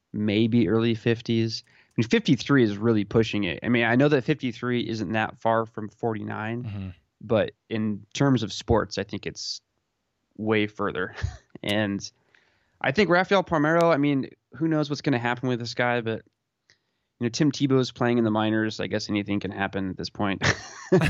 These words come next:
Speaker 1: Um,
Speaker 2: <laughs> I mean, let's not bash on Tim Tebow. The guy
Speaker 1: No,
Speaker 2: is
Speaker 1: no,
Speaker 2: still in
Speaker 1: that
Speaker 2: sports. It's amazing.
Speaker 1: Yeah, that's what I'm saying. It's like, if, if somebody has the perseverance, I guess they can,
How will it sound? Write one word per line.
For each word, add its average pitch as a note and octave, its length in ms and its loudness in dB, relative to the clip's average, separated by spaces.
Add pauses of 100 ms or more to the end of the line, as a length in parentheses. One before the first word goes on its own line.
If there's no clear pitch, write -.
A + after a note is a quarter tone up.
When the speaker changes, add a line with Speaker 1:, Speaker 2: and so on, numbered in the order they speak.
(140)
Speaker 1:
Um, A#2 520 4
Speaker 2:
<laughs> - 80 -20
I D#3 120 -2
mean, F3 220 0
let's D#3 220 -2
not C3+ 280 2 (120)
bash B2 480 0
on G2 140 -4
Tim G2 220 -8
Tebow. G#2+ 340 -4
The G2 100 -6
guy G#2+ 140 2
Speaker 1:
No, F#3 160 8
Speaker 2:
is E3 60 4
Speaker 1:
no, D3+ 100 4
Speaker 2:
still D3+ 220 4
in C#3 60 2
Speaker 1:
that A2 80 0
Speaker 2:
sports. C#3 500 2
It's G#2+ 120 -14
amazing. G#2+ 640 -4 (440)
Speaker 1:
Yeah, D#3 340 0
that's D#3 180 0
what G3 60 0
I'm D3+ 80 0
saying. G3+ 280 -4
It's A2+ 180 -6
like, A2+ 240 -4
if, - 240 -12 (260)
if B2 160 -10
somebody F3 320 2
has D3+ 240 2
the A#2+ 80 -6
perseverance, B2+ 760 -2
I - 120 -2
guess A2 240 -4
they A2+ 120 0
can, G#2+ 440 -6